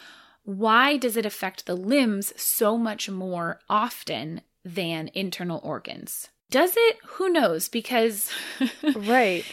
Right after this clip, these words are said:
Speaker 1: it definitely has large effects on internal organs as well, and your limbs are a lot more visible. So you see those effects more than you might see some effects on internal organs. But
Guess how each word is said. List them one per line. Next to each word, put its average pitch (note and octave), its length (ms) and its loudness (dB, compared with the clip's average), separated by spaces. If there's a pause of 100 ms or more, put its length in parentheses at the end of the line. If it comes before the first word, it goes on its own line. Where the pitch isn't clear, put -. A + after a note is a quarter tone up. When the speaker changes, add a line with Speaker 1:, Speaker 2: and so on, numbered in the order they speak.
Speaker 1:
it B3 180 2
definitely E4 460 2
has A#3+ 440 0
large G3+ 360 0
effects F#3 340 -4
on F3+ 140 -4
internal F#3 360 -6
organs F#3 360 -8
as F3 160 -6
well, F3+ 420 2
and A3 240 0
your G#3 160 2
limbs G3+ 400 0
are B3 80 -2
a A3 60 0
lot G3+ 240 2
more G3 180 0
visible. E3+ 760 -4 (640)
So G3+ 380 4
you G3+ 400 -2
see C#4 480 2
those F3+ 300 2
effects - 560 -4
more G3+ 320 0
than F#3+ 160 -4
you F3+ 100 -4
might E3+ 220 -6
see G3 240 -2
some F#3 320 0
effects F3 440 -6
on E3+ 160 -4
internal E3+ 460 -6
organs. A#2 480 -8 (420)
But - 580 2